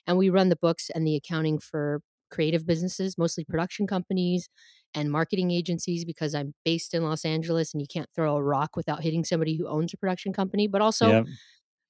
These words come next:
Speaker 1: those are my people. You know, they are artists who are finding a way to create art in a commercial world, and oftentimes it's Nike saying, "Hey,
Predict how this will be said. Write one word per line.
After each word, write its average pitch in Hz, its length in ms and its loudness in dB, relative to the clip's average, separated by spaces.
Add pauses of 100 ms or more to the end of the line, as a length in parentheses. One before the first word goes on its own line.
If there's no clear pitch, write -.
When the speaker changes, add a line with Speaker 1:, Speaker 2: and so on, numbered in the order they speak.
(260)
Speaker 1:
those 254 240 8
are 285 60 6
my 254 120 6
people. 156 400 4
You 160 120 4
know, 165 100 4
they 180 200 6
are 175 220 2
artists 170 420 0
who 175 100 -2
are 156 80 0
finding 165 380 0
a 170 60 2
way 160 220 2 (120)
to 156 280 -2 (340)
create 170 320 2
art 151 260 0
in 160 100 -4
a 151 60 -4
commercial 156 440 -2
world, 147 300 0
and 151 120 -4
oftentimes 151 680 -2
it's - 300 -6
Nike 170 420 0
saying, 147 300 -2
"Hey, 202 320 2